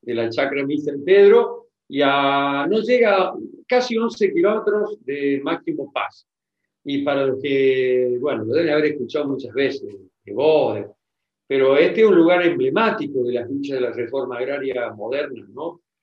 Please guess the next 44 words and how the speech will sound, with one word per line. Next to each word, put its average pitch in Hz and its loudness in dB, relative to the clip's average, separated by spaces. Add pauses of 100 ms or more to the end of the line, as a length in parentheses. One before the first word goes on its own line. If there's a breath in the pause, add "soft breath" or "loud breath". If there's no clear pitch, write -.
(280)
Del 107 -8
siglo 135 -4
veinte, 180 0
porque 117 -6
acá 143 -4
en 151 -4
mil 151 0
novecientos, 147 2
hoy 220 2
justamente 202 0
me 165 -2
fui 185 2
al 175 0
Corta - 0
a 160 0
llevar 127 -4 (440)
a 120 -8
la 117 -2
compañera 127 -4
que 123 -6
está 120 -6
acá, 180 -2
la 156 0
maestra 131 -6
terapeuta, 170 0
que 127 -4
es - -10 (1040)
y 139 -16
comunicadora, 135 -2
que 127 -6
está 123 -10
embarazada, 170 2
y 147 0
fuimos 147 -4
a 127 -6
la, 117 -6
a 113 -18
un 127 -10 (220)
sanatorio 160 0
ahí 170 0
para 131 -4
hacer 131 -14
la 139 -8
ecografía, 139 -6